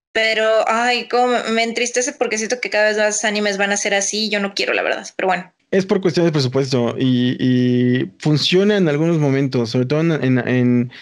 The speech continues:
Speaker 2: escenas dinámicas, en shots dinámicos, funciona, puede funcionar, pero hay otros donde hay unos, algunos caminados o desplazamientos que se siente muy digital, muy mecánico, muy artificial el movimiento.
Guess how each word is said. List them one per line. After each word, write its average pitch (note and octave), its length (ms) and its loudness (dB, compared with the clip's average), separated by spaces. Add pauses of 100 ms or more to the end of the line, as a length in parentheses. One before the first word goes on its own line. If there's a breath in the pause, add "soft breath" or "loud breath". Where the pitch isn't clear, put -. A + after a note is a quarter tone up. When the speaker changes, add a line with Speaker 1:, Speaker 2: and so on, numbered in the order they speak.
(320 loud breath)
Speaker 2:
escenas C#3 400 0
dinámicas, D3 580 2
en C#3 80 2
shots C3+ 240 -2
dinámicos, C3+ 600 -2 (440 loud breath)
funciona, B2 920 0 (400)
puede C#3+ 200 2
funcionar, B2+ 480 0
pero D3+ 160 0
hay D#3 100 2
otros D3+ 260 0
donde B2+ 460 0
hay C3+ 160 0
unos, C#3 220 -2
algunos C3 320 0
caminados B2 580 0
o B2 60 0
desplazamientos B2 760 0
que C3 120 -4
se - 100 -8
siente C3 300 -2
muy C3 180 2
digital, B2 460 -2
muy B2+ 140 4
mecánico, A#2+ 580 0
muy B2+ 260 0
artificial B2 560 -2
el A#2+ 120 0
movimiento. A2 500 2